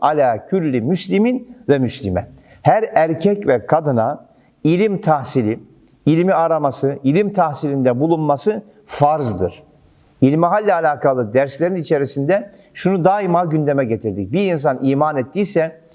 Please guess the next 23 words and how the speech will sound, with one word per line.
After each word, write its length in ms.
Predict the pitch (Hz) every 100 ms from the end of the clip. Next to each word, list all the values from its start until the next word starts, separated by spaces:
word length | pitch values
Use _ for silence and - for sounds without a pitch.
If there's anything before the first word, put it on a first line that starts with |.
| _ _ _
imanının 920 | 131 143 156 160 165 170 185 226 -
ilmihalini, 800 | 147 156 151 143 131 120 104 98
yani 260 | 131 135 117
bu 80 | 196
iman 480 | 185 151 135 156 - _ _ 113
nasıl 460 | 135 170 185 196
olacak 640 | 147 156 131 131 202 - - _ _
bunu 340 | 127 170 202 147
bilmesi 420 | 143 139 135 147
farzdır. 640 | - 120 113 87 87 - _ _ _ -
Eğer 320 | 123 185 175
bir 120 | 160
insan, 540 | 202 185 147 135 107 -
bir 220 | 110 135
Müslüman 560 | 185 156 - 135 104 98
namaz 440 | 123 156 160 135
kılıyorsa 640 | - 135 180 226 160 127 - _ _ _ _ 147
bu 120 | 202
namazının 580 | 208 180 151 190 214 -
ilmihalini, 880 | 151 156 156 147 147 143 147 117 - _ _ _
namazının 420 | 117 135 143 151
şartlarını 840 | 180 - 139 - 135 135 147 196 -
bilecek. 520 | 123 127 120 131 -